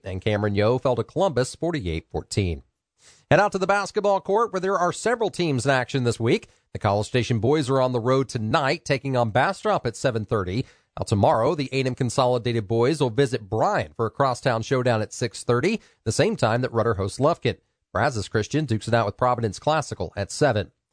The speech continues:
For the women, Bryan entertains Second Baptist tomorrow at six. College Station welcomes North Crowley to town,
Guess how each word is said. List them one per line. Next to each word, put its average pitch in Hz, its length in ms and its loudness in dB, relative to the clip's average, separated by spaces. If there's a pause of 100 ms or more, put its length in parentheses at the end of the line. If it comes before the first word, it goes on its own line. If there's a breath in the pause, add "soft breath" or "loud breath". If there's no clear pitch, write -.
(260 loud breath)
For 139 80 2
the 135 100 2
women, 147 360 2
Bryan 143 300 -2
entertains 147 440 -2
Second 160 320 -2
Baptist 151 440 -2
tomorrow 127 400 2
at 110 120 -4
six. 123 440 -2
College 92 300 -2
Station 113 400 0
welcomes 117 340 0
North 123 220 0
Crowley 160 380 0
to 123 100 -4
town, 127 380 2